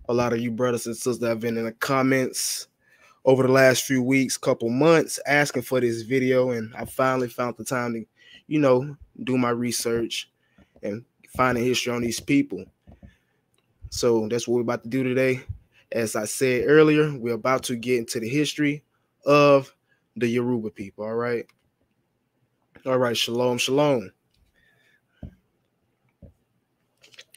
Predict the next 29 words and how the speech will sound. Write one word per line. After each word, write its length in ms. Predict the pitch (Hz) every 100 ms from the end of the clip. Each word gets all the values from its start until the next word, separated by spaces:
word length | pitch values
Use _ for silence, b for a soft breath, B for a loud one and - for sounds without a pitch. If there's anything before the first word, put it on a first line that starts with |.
| _
All 100 | 123
right, 160 | 123 120
so 140 | -
before 260 | 123 127 160
we 80 | 156
get 140 | 139
started, 400 | 135 139 131 123
of 120 | 113
course, 500 | - 127 123 117 - - _ b b b b b b b b b _
I'm 80 | -
gonna 160 | 131 123
give 160 | 123
our 180 | 127 120
praises, 500 | 117 147 143 135 127
honor, 200 | 123 127
and 120 | 117
glory 440 | 117 131 139 135 135
to 220 | - 120
our 100 | 110
Father, 560 | - 135 147 147 143 135 B B B B
to 100 | -
our 80 | 113
Elohim 300 | 117 120 123
above, 480 | 107 110 143 147 143
for 80 | 113
giving 220 | 127 123
us 120 | 113
the 120 | -
ability 680 | 107 104 160 147 - 104 87